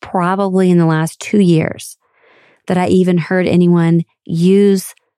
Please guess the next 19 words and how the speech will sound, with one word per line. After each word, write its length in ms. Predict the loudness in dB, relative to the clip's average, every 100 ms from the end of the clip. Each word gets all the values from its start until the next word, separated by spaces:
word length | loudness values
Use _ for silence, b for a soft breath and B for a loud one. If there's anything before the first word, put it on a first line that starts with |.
| _
the 80 | -8
term 720 | -6 -4 -2 0 0 2 0 0
that 80 |
I 60 | -4
just 200 | -4 -4
heard 180 | -4 0
you 60 |
use 180 | 2 2
a 40 | 0
little 140 | -2
bit 120 | -2
ago 300 | -2 -2 -2
about 280 | -2 -4 -6 b b _ -6
rising 680 | -4 -2 0 0 0 0 -2
signs. 580 | -2 -2 0 -2 -6 -4
I 60 |
mean, 140 | -2 -2
honestly, 520 | -4 -4 -4 -4 -8 -6
I, 140 | -10